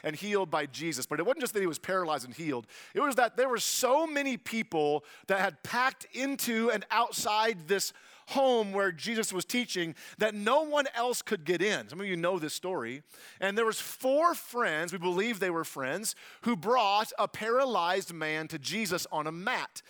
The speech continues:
But they could not get into the house. There were so many people.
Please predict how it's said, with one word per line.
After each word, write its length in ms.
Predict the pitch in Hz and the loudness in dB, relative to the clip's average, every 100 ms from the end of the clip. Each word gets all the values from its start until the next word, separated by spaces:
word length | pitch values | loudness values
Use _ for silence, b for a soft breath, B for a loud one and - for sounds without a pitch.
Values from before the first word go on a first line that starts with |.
| B B - | B B -2
But 120 | 214 | 0
they 100 | 214 | 0
could 260 | - 285 | 0 0
not 300 | 262 247 208 | 2 0 0
get 180 | 175 247 | -2 -2
into 640 | - 262 269 - 226 214 | 0 -2 -2 -4 -2 0
the 160 | 196 185 | 2 0
house. 380 | 190 247 185 - | 2 2 2 0
There 120 | 190 | -2
were 80 | 175 | -2
so 240 | - 214 | 0 0
many 180 | 185 180 | -2 -6
people. 440 | - 240 190 170 | -4 -4 0 0